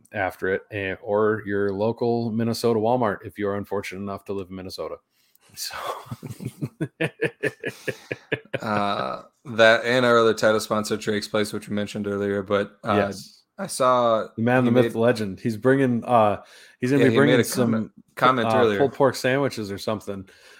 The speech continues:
Speaker 1: Hold on, I'll get there. It was, like, one of the first comments.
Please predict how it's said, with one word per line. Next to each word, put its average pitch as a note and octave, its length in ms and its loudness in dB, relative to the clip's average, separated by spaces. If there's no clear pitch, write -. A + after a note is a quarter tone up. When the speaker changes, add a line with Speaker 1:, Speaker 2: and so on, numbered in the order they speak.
Speaker 1:
Hold B2 180 0
on, A2 200 0
I'll B2 140 -2
get A2+ 220 -4
there. G#2 140 0
It F2 60 -8
was, G2+ 140 -10
like, G2+ 180 -6
one A2 100 -4
of G2 40 -6
the F#2+ 80 -8
first A2+ 320 -6
comments. G#2+ 600 -4